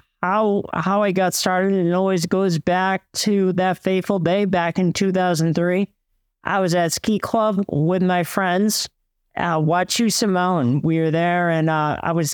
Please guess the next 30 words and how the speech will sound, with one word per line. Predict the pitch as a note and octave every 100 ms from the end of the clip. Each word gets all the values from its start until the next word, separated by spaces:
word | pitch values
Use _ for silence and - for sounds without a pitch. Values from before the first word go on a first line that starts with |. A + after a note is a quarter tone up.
| -
getting | G#3+ A3+ A#3+
ready | A#3 A3
on | G#3+ G#3
the | F#3
bus | G#3+ A3 F3 B2+
because | - F#3+ E3 D#3+
all | G3
my | G3 F3+
friends | - G3 F3+
and | F3
I | F3 D3+ - _
brought | G3 G3 F3+
our | E3
gear | D3 F3+ F3
onto | F3 E3+ F#3+
the | F3
bus | E3 F#3 F#3+
so | - G3
we | D#3+
wouldn't | D3+ F#3 F3+
miss | F3+ F3+ -
a | F3
precious | - - G3 F3 G3 F3
moment | F3+ E3+ F#3+ G#3 -
once | F#3 F3+
we | F3
got | D#3 E3+ D#3+
to | F#3
the |
mountain. | D3+ D#3+ F#3+ G#3+